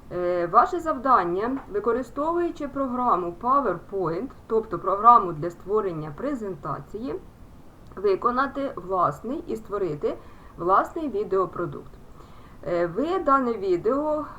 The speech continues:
е, бачите у нових знаннях як інструкцію до використання. Е, отже, у нас з вами є можливість, використовуючи вкладочку «Вставлення», додати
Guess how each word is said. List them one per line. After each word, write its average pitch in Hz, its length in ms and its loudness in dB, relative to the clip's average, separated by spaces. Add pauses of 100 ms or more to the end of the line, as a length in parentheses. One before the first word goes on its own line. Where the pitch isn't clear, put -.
(340)
е, 180 260 0
бачите 196 720 2
у 185 180 -2
нових 180 380 -2
знаннях 185 640 0
як 220 480 0
інструкцію 294 720 -6
до 214 240 0
використання. 160 800 -8 (840)
Е, 165 320 -6
отже, 165 500 0
у - 100 0
нас 392 280 2
з 294 40 -10
вами 285 320 2
є 208 240 2
можливість, 214 680 -2
використовуючи 240 960 -2
вкладочку 170 720 2
«Вставлення», 208 840 0 (460)
додати 226 840 4